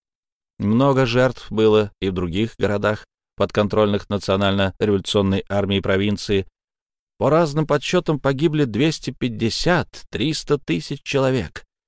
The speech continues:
Нанкинским инцидентом, как стыдливо назвали в газетах эту бойню, воспользовались и в провинциях под властью милитаристов.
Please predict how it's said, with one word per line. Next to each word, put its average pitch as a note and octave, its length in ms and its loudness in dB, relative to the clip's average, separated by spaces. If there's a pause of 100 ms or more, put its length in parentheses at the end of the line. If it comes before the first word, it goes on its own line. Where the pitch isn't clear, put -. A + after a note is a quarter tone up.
(280)
Нанкинским B2+ 840 -2
инцидентом, A#2 1000 -2 (160)
как D#2 180 -10
стыдливо G2 640 -2
назвали G2 460 0
в F#2 60 -2
газетах F#2+ 500 -2
эту G2 180 -2
бойню, A#2+ 500 2 (380)
воспользовались D#3+ 800 0
и C#3+ 100 0
в D3 100 -6
провинциях C3+ 680 0
под B2 140 0
властью A#2 480 0
милитаристов. A#2 880 -2